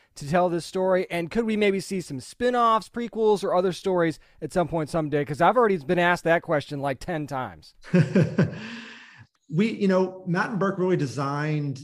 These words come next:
Speaker 2: the series going in to be like, uh, a movie. You know, their, that's their background. That's what they're kicking ass in as well currently, as you'll be interviewing them for all their movies and things. But, like, that this is really structured as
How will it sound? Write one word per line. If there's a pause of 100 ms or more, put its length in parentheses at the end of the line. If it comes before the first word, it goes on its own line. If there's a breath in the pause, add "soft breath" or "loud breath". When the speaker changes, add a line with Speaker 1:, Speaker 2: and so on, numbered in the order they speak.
Speaker 2:
the
series
going
in
to
be
like, (260)
uh,
a
movie.
You
know,
their,
that's
their
background.
That's
what
they're
kicking
ass
in (340 loud breath)
as
well
currently,
as
you'll (260)
be
interviewing
them
for
all
their
movies
and
things. (340 loud breath)
But,
like,
that
this (100)
is
really
structured
as